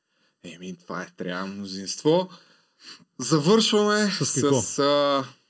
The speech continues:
Speaker 2: Може да изпеем една песен.
Speaker 1: с това, че смениха шефа на нап, освен, а, всички други хора, който се оказа милионер в криптовалути. Даже излезе списък с криптовалутите, които си е купил.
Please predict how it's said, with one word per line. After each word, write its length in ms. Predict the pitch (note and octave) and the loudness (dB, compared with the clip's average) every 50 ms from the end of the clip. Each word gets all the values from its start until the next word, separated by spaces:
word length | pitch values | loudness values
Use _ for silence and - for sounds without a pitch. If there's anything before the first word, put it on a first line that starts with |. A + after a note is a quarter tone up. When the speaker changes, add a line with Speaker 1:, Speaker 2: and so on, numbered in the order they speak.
| _ _ _ - | _ _ _ -6
Speaker 2:
Може 160 | C3+ C#3 B2+ | -4 -4 -4
да 40 | C3+ | -4
изпеем 260 | B2+ - - D3 C#3+ | -6 -4 -2 0 0
една 200 | C3+ B2+ B2 G#2 | 0 0 -2 -2
песен. 260 | - A#2+ G#2+ - - G2 | -4 -6 -6 -6 -8 -14
Speaker 1:
с 360 | - - - - B2 A#2+ - - | -14 -10 -6 -6 -6 -6 -6 -6
това, 240 | - A#2 A#2+ C3 | -2 -2 -2 -2
че 260 | B2+ - - C#3 C3 B2 | -2 -2 -2 -2 -2 -2
смениха 680 | B2 - A#2 A2 G#2+ A2 B2 B2+ - B2+ B2 A#2+ A#2 | -4 -4 -2 -2 -2 -2 -2 -4 -4 -4 -4 -4 -2
шефа 400 | - - - A#2 A2 - A2+ A2 | -4 -2 -4 -4 -4 -4 -8 -8
на 140 | G#2+ G2 F#2+ | -8 -6 -4
нап, 340 | G2 G2+ A2 A2 A2 - | -4 -4 -4 -6 -8 -14
освен, 540 | G#2+ G#2 - - G#2+ G#2 G2+ G2+ G2+ G2 G2 | -12 -8 -8 -6 -6 -6 -6 -6 -8 -8 -8
а, 160 | G2 F#2 F#2 | -8 -10 -8
всички 380 | F#2 - - A2 - - - G2 | -6 -6 -6 -6 -8 -10 -10 -8
други 240 | F#2 G#2 G#2 G2 F#2 | -8 -6 -6 -6 -8
хора, 360 | - - - A2+ B2 C3+ C3 | -8 -6 -2 -2 -2 -2 -2
който 280 | C3 - A2+ A2+ - - | -4 -6 -8 -6 -6 -8
се 140 | - - A2 | -10 -10 -10
оказа 380 | F#2+ - - A2+ A#2 G#2+ A2+ | -10 -6 -4 -4 -4 -4 -4
милионер 480 | G#2+ G#2 G2+ F#2+ F#2 F2+ F#2 F#2+ G2+ G#2 | -6 -6 -6 -6 -6 -6 -6 -6 -6 -6
в 160 | G2+ G2 F2+ - | -8 -8 -12 -12
криптовалути. 1040 | - - A2 G#2+ G#2+ - - G#2+ F#2+ F#2 F#2 G2 G2+ A#2 A2+ - - C3+ C3 B2+ A#2+ | -10 -6 -6 -6 -6 -8 -12 -10 -6 -4 -2 -2 -2 -2 -4 -4 -4 -2 -2 -2 -2
Даже 320 | G#2+ A2 G#2+ A2 G#2+ A2+ | -4 -4 -4 -4 -4 -6
излезе 380 | G#2+ G2 G#2 G#2 G2+ G#2 G#2 G#2 | -8 -8 -6 -6 -6 -6 -8 -12
списък 460 | - _ - G#2+ G#2+ - A2 G2 - | -14 _ -10 -10 -8 -6 -8 -10 -10
с 120 | - F2+ | -14 -16
криптовалутите, 720 | - - - G#2 F#2+ - - G2+ G2+ G2+ G2+ - - - G2+ | -12 -8 -6 -6 -6 -8 -10 -10 -8 -8 -8 -10 -12 -14 -14
които 260 | - - G#2 F#2+ - | -8 -8 -8 -6 -6
си 100 | - A2 | -4 -4
е 60 | F#2 F2 | -4 -4
купил. 360 | - - B2 - - D3 | -4 -8 -4 0 0 -2